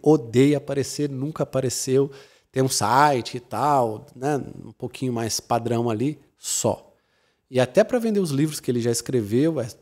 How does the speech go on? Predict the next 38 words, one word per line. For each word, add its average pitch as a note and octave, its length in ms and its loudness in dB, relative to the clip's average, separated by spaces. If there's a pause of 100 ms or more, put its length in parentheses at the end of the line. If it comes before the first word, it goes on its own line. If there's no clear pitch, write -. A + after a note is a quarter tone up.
(100)
tudo G#3 220 -2
no F3 80 2
site, D#3 500 -2
eu C3 80 -4
que D3 120 -6
ajudei, C3 520 0
enfim, E3+ 360 -4
tem A#2+ 160 -8
uma B2 200 -4
série D3+ 280 -6
de D3 100 -10
coisas C3+ 300 -6
que - 120 -8
ele C#3+ 80 -6
gosta B2+ 360 -4
de B2+ 80 -12
fazer C3 260 -4
do C3 100 -2
jeito A2+ 260 -4
dele D#3+ 220 2
lá. F3+ 260 2 (520)
Já F3+ 180 8
é B2 60 6
uma G2+ 140 -4
pessoa A#2 400 -4
mais D#3 240 -2
velha, E3 300 2
deve A2+ 180 -4
tá G#2+ 120 -8
aí A2+ 80 -4
em A2+ 80 -6
torno A2+ 320 -4
dos - 460 -12 (380)
sessenta B2 400 -4
e G#2+ 40 0
cinco, - 300 -4
quase, A#2+ 420 -2
né, A#2 320 -2